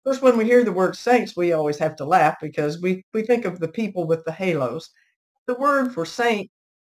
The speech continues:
was the, from the same root as the word for holy. So it means set out or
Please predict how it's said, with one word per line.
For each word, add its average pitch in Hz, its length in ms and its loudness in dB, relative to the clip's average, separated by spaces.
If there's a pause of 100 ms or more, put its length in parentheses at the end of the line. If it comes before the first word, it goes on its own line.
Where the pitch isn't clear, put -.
(600)
was 202 220 -2
the, 180 240 -2
from 214 240 0
the 175 80 -4
same 226 360 -2
root 185 360 -2
as 160 140 -2
the 160 100 -6
word 160 260 -2
for 175 120 -4
holy. 147 420 -4 (300)
So 214 240 -2
it 214 120 -6
means 226 360 -4 (220)
set 226 460 -6
out 160 400 0
or 147 320 -4